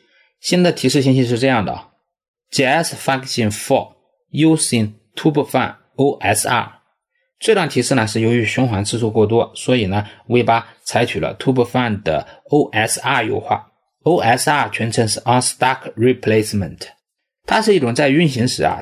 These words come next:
替换正在运行函数的战争的一种技术。如果在 for 函数中啊，每次调用 bar 函数的时候都要创建 bar 函数的战争，等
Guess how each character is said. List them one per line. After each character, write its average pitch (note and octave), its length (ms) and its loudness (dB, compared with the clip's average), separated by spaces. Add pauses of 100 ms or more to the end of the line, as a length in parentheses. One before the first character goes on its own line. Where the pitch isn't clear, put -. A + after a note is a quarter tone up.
替 - 140 0
换 A#2 300 0
正 B2+ 260 2
在 G#2 220 2
运 B2 220 2
行 G#2+ 220 -2
函 - 240 -6
数 A#2+ 320 2 (400)
的 F#2+ 300 0 (180)
战 C3+ 240 0
争 C#3 220 0
的 - 160 -2
一 G#2+ 100 -2
种 G2+ 200 -4
技 A2 200 0
术。 - 220 -8 (460)
如 F#3+ 160 4
果 F3 100 4
在 B2+ 260 4
for F3+ 140 2
函 C#3 160 0
数 A2 140 0
中 A2+ 100 4
啊， - 160 -2 (240)
每 G2+ 180 2
次 C#3+ 200 2
调 C3+ 220 2
用 A2 140 -2
bar C3+ 160 -2
函 A2+ 160 -4
数 A#2 80 -4
的 G#2+ 120 0
时 G2+ 80 -6
候 F#2 280 -4
都 A#2+ 120 -2
要 A#2 140 4
创 A2 220 -4
建 G#2 160 0 (280)
bar - 160 2
函 G2+ 160 -6
数 G#2+ 100 -2
的 G#2 100 -2
战 A2 180 0
争， A2 220 0 (360)
等 F#2+ 200 -2